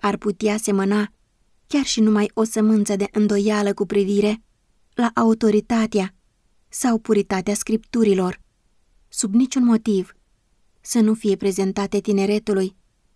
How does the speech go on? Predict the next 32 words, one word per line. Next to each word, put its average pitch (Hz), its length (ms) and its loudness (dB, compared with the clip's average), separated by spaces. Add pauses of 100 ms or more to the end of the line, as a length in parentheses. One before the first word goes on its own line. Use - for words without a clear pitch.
(140)
a 233 160 -4
cărui 226 280 2
minte 226 460 2
este 220 360 -4
ageră 208 520 -2 (580)
în 233 120 0
a 233 120 2
prinde 233 260 0
tot 254 180 -8
ce - 140 -6
este 233 240 -4
nou, 226 380 2 (560)
sentimente 226 720 2
de 185 120 0
necredință, 202 800 0 (640)
chiar 226 220 0
dacă 233 320 -2
s-ar 202 240 -4
plăti 202 380 -2
prețurile 214 520 0
cele 247 280 -4
mai 208 180 2
mari, 208 380 0 (480)
astfel 220 460 0
de 196 100 0
lucrări 202 520 -2 (500)
ar 220 160 0
fi 208 200 -4
publicate 196 760 -4 (300)
numai 202 380 2
cu 208 140 -6
pierderi. 202 640 0